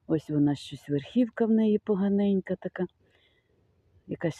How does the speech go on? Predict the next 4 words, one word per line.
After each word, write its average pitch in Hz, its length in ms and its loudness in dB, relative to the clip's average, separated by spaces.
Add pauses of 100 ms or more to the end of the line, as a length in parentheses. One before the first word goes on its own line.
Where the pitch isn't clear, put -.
(100)
суховата. 160 800 -2 (3250)
Вона 160 480 0
так - 200 -6
облисіла. 165 640 0